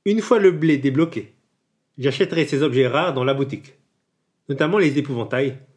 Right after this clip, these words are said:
Le dernier permet d'avoir les graines gratuitement. Si vous allez dans la forge, vous avez la possibilité d'acheter des outils. Par exemple, la hache permet de couper du bois.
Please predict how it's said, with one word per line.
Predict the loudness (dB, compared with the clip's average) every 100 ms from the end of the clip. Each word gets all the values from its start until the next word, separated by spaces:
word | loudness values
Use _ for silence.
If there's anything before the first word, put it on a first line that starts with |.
| _ _ _ _
Le | -6 -2
dernier | 0 0 0
permet | 0 0
d'avoir | 0 0
les | -2
graines | -2 -2 -2
gratuitement. | -4 -6 -6 -10 -10 -10 -12 _ _ _ _ _ _ _ -20
Si | -4 -2
vous | 2
allez | 2 2
dans | 0
la | 0 0
forge, | -2 -2 -4 -12 _ _ _
vous | -2
avez | 0
la | 0 0
possibilité | 0 -2 -2 0 0
d'acheter | 0 -4 -2
des | -2 -2
outils. | -4 -8 -12 _ _ _ -8
Par | -4
exemple, | -2 -2 -4 -8 _ _ _ -8
la | -4
hache | -2 -4 -4
permet | -2 0
de | 0
couper | -2 -4 -4 -4
du | -4
bois. | -4 -6 -8